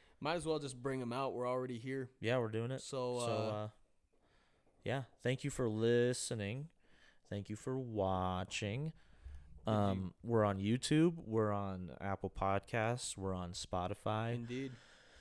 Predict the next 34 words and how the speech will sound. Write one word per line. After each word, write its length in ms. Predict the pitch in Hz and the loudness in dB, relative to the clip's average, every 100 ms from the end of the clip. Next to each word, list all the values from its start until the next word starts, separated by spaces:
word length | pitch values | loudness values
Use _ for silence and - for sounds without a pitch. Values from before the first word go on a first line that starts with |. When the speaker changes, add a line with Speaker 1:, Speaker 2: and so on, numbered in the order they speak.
| - - - - - | -20 -20 -20 -20 -8
Speaker 2:
Pretty 180 | - 190 | 0 4
much 220 | 190 175 | 6 6
anywhere 560 | 143 156 156 156 175 170 - | 6 6 8 8 6 2 -4
you 200 | 156 139 | -2 0
can 180 | 143 127 | 2 0
find, 480 | - 127 123 123 120 | 2 4 4 2 2
uh, 420 | 110 107 101 98 - - | 4 4 4 2 -2 -2
podcast 500 | 117 110 117 110 - | 2 4 4 2 4
audio, 460 | 104 110 127 147 147 | 4 6 6 6 4
um, 460 | 113 110 104 95 95 - - | 0 2 2 0 -4 -8 0
our 180 | 98 | 2
show 220 | 107 - 117 | 4 6 6
is 120 | 104 | 4
available 400 | 104 123 175 107 | 4 4 4 2
there. 240 | 92 82 107 | 0 -2 -6
So 520 | - 131 127 123 123 | 0 6 8 8 6
be 80 | - | 0
sure 160 | 143 175 | 0 0
to 60 | |
check 300 | 170 - 185 | -2 2 2
us 140 | 185 - | 2 6
out. 300 | 214 120 - - - | 8 6 2 -10 -6
Um, 640 | - 127 127 127 127 123 - _ - | 2 6 6 6 4 0 -4 _ -2
leave 160 | 135 | 2
us 100 | 156 | 4
that 160 | 165 147 | 4 4
five-star 480 | - 160 - 180 170 | 6 6 6 6 8
review. 560 | 156 165 196 120 95 | 6 4 4 6 4
If 140 | 98 - | 2 2
you're 100 | 135 | 6
watching 300 | 147 147 165 | 6 6 2
us 120 | - | 2
on 140 | 156 | 2
YouTube 640 | 135 160 - 123 101 85 | 2 0 0 0 0 -2